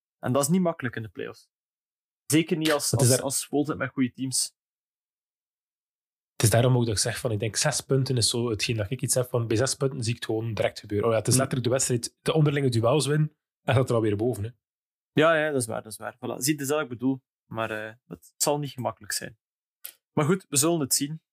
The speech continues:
Speaker 1: Ehm, dan moeten wij afsluiten vandaag met een,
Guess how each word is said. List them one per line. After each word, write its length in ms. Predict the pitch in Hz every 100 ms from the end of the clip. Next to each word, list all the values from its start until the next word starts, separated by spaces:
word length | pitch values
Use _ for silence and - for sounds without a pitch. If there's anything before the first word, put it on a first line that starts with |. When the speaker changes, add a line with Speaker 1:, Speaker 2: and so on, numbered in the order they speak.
| _
Speaker 1:
Ehm, 480 | - 127 127 127 123 - _ _ _
dan 240 | - 135
moeten 200 | 135 139
wij 380 | 135 131 127 - _ _
afsluiten 520 | - - 180 175 156
vandaag 360 | 143 127 147 - _
met 500 | 123 123 135 - -
een, 460 | - 139 139 135